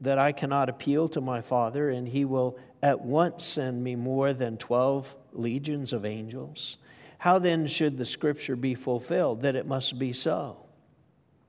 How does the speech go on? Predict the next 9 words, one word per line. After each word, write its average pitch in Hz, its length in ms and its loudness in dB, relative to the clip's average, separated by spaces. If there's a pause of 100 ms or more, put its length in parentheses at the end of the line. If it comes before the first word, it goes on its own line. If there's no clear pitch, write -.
(520)
And 147 100 -2
at 151 140 2
that 156 200 8
hour 147 300 8
Jesus 135 420 0
said 139 280 2
to 127 100 0
the 123 120 -4
crowds, 131 720 2